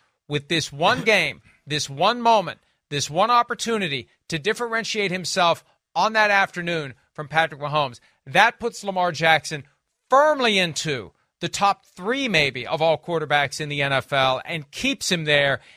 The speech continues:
as he attempts to become a Super Bowl champion for the first time in his career. So show me something, Lamar Jackson. This is your moment. This is your opportunity.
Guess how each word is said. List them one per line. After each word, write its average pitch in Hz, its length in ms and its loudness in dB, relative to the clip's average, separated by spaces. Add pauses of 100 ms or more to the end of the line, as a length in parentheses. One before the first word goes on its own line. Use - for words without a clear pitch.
(160)
as 190 320 0
he 190 180 -4
attempts 160 560 -4 (300)
to 151 100 -6
become 143 520 -2 (180)
a 139 80 -6
Super 147 220 -6
Bowl 135 140 -4
champion 127 440 -4
for 127 100 -12
the 123 100 -12
first 120 280 -10
time 113 200 -8
in 107 60 -14
his 104 120 -12
career. 113 220 -12
So 120 160 -12
show 262 340 2
me 247 120 0
something, 156 580 -2 (280)
Lamar 151 280 2
Jackson. 143 580 -2
This 214 220 0
is 185 200 -2
your 196 120 0
moment. 170 500 0
This 147 300 -4
is 131 120 -8
your 135 160 0
opportunity. 104 680 -6